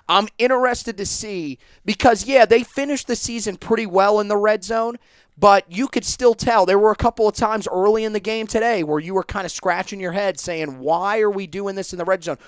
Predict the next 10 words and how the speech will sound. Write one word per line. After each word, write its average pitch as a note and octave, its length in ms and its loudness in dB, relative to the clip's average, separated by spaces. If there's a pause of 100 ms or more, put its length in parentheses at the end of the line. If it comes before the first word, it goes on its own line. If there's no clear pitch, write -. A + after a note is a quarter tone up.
(120)
Why F3 320 2
are A#3 80 4
we A3 140 -6
throwing G#3 360 -2
a F3 40 -6
screenplay F#3+ 920 -2
on D#3 400 -2
second - 520 -6
and E3+ 180 -6
eight F#3+ 340 -2